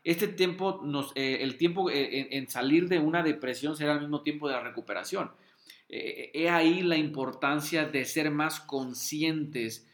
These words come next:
de cuando estamos fallando en algo y, y cambiarlo y recuperarlo. Dice que sabio es aquel que sabe en lo que se equivocó y que lo corrige, aprende de ello.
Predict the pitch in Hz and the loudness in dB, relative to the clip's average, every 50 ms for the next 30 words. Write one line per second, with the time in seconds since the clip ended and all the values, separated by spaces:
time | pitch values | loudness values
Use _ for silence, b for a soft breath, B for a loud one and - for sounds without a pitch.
0 | b b b b _ - 131 127 - 131 127 123 120 120 110 - - 160 156 156 | b b b b _ -6 -6 -4 -4 -4 -4 -4 -4 -6 -8 -2 0 2 2 2
1 | 156 151 147 - - 123 120 117 135 143 143 139 131 127 120 127 139 143 156 165 | 2 -2 -4 -4 -4 -4 -4 -2 -2 -2 -2 -2 -4 -6 -4 -2 0 2 2 2
2 | 160 190 190 - 151 143 147 - - 170 156 147 - - 135 123 117 117 123 139 | 0 -4 -6 -6 -6 -6 -6 -6 -8 -8 -8 -6 -2 -2 -2 -2 -2 -2 2 2
3 | 139 139 156 170 170 156 147 151 123 - - 110 110 107 104 104 104 101 98 - | 4 4 4 4 2 2 -2 -4 -8 -8 -8 -6 -4 -2 -4 -4 -6 -8 -12 -12
4 | b b b b b b b b _ _ - - 151 147 131 117 - 127 135 143 | b b b b b b b b _ _ -8 -8 -6 -6 -6 -6 -2 -2 0 0
5 | 147 143 135 - 143 143 139 139 131 - 147 135 135 139 135 123 120 117 117 - | 0 0 -2 -2 -2 -2 -2 -2 -2 0 2 2 4 4 2 0 0 -4 -6 -6
6 | 117 117 117 110 117 120 117 117 117 - 151 170 185 - 143 135 - 123 110 107 | -8 -8 -8 -8 -8 -6 -6 -8 -6 -4 -4 -2 -2 -2 -6 -8 -8 -8 -10 -10
7 | - - 110 123 175 208 - - - - _ _ _ _ 117 113 117 - 147 156 | -10 -10 -10 -8 -8 -8 -8 -10 -12 -16 _ _ _ _ -12 -12 -8 -4 -2 0
8 | 170 180 175 160 131 113 113 123 139 156 151 123 95 - | 0 0 0 0 -2 0 0 0 0 0 0 -2 -4 -6